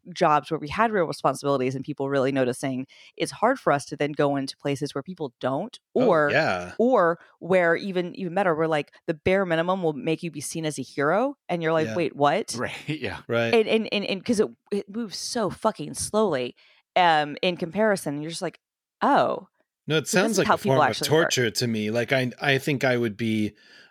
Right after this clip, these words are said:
Speaker 2: I would be, um, mostly at peace with it.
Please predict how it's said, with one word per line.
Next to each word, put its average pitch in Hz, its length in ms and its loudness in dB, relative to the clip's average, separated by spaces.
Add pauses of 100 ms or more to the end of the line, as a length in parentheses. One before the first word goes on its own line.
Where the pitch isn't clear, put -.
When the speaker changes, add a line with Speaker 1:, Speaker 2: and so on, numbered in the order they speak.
(140)
Speaker 2:
I 131 100 4
would 123 200 2
be, 117 460 2
um, 107 400 0
mostly 120 500 0
at 101 140 -4
peace 143 260 -6
with 104 180 -6
it. 95 180 -6